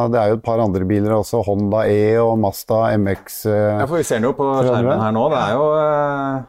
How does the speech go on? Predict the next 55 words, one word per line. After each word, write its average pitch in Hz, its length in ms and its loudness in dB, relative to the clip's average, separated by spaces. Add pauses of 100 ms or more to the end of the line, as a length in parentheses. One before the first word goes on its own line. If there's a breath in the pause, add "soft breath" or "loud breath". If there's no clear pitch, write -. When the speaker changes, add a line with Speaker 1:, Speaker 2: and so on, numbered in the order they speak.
(400)
Speaker 2:
den 127 80 0
er, 95 100 -4
ser - 160 -4
jo 147 80 2
litt 143 100 0
sånn 113 120 0
kul 95 220 0
og 110 80 2
liten 95 320 -4
go-kart 90 340 -4
ut, 120 140 -2
da. 180 180 -2
Speaker 1:
Ja 147 180 2
da, 185 140 2
og 139 140 2
det 147 80 2
Speaker 2:
Ja. 123 100 2
Speaker 1:
er 127 60 2
en 175 120 2
go-kart, 151 420 -2
og 135 360 2
hvis 131 180 -2
du 143 100 0
er 135 100 2
glad 110 320 2
i 123 40 4
å 123 60 0
kjøre 131 240 0
bil 160 320 2
og 143 80 2
ikke 123 240 -4
skal 127 160 -2
kjøre 117 260 2
veldig 117 300 2
langt, 156 320 0
så 135 220 -2
er 113 120 4
jo 131 60 2
dette 123 220 -2
absolutt 135 400 -2
en 110 160 2
av 107 100 2
de 117 140 4
morsomste 117 640 0 (220)
elbilene 104 400 0
å - 20 0
kjøre. 123 400 0
Den 113 160 2
er 135 420 2
minimorsom, 117 840 2
for 139 100 0
å 135 80 0
si 131 80 0
det 123 140 0
sånn. 233 240 -2